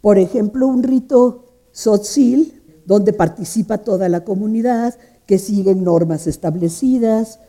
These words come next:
y todo lo que he mencionado. Hasta ahí dejo los ritos, porque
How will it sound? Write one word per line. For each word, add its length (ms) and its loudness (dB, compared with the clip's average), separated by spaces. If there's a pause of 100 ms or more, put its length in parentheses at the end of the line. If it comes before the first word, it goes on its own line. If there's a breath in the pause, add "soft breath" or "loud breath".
(720 soft breath)
y 120 0
todo 540 0
lo 200 -4
que 80 -4
he 40 0
mencionado. 600 -4 (1000)
Hasta 300 -2
ahí 180 2
dejo 260 0
los 240 -2
ritos, 320 -4
porque 520 -4